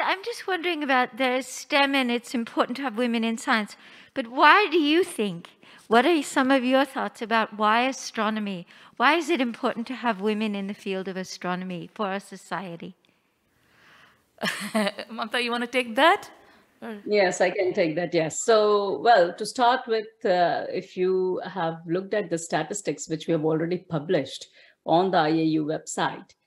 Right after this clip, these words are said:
Speaker 3: uh, Women in Astronomy website, you will see that there are only twenty percent women on an average, twenty, twenty-one percent all over the world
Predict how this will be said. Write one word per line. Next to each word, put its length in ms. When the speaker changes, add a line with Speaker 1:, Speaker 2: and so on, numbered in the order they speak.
Speaker 3:
uh, 340
Women 260
in 100
Astronomy 420
website, 540
you 80
will 100
see 240
that 240
there 140
are 140
only 420
twenty 500
percent 760
women 580
on 160
an 120
average, 400
twenty, 300
twenty-one 460
percent 540
all 200
over 140
the 120
world 440